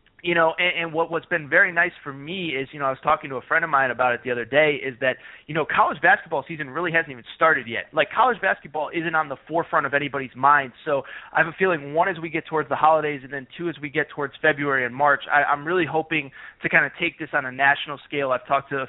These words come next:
few national outlets that are, you know, more than willing to help me as we get closer to the start of the season. But, you know, um, eh, that's really what it boils down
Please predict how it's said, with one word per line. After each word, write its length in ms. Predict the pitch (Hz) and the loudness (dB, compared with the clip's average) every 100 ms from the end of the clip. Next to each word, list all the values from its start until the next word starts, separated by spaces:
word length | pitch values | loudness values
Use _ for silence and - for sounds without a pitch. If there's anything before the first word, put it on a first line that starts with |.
| - | -8
few 100 | 147 | -4
national 380 | 139 135 - 131 | 0 0 0 2
outlets 360 | 131 139 131 - | 2 2 -6 -2
that 100 | 127 | 0
are, 140 | 123 | 0
you 160 | 120 131 | -4 -6
know, 100 | 123 | -4
more 240 | 131 135 | -4 -4
than 140 | 131 | -4
willing 240 | 131 131 123 | -2 0 0
to 60 | |
help 240 | 113 139 139 | 2 2 0
me 220 | 143 135 - - - | -8 -8 -10 -18 -2
as 180 | 135 127 | 0 0
we 80 | 127 | -2
get 180 | 131 - | -6 -4
closer 320 | 147 139 143 | -2 -2 -4
to 120 | 127 | -10
the 80 | 123 | -10
start 200 | - 139 | 2 4
of 60 | 127 | 4
the 80 | 117 - | -6 -4
season. 400 | 180 147 135 123 | -2 -2 -4 2
But, 160 | 131 - - - - | 0 0 -8 -16 2
you 120 | 151 | 4
know, 200 | 151 139 | 6 4
um, 460 | - 147 139 127 120 | 4 6 6 2 -4
eh, 260 | 160 98 107 143 | -6 -4 -4 2
that's 240 | 185 - | 2 2
really 180 | 202 180 | -2 -2
what 140 | 165 | -2
it 120 | 156 139 | -4 -4
boils 280 | 147 135 135 | -6 -6 -4
down 240 | 135 | -4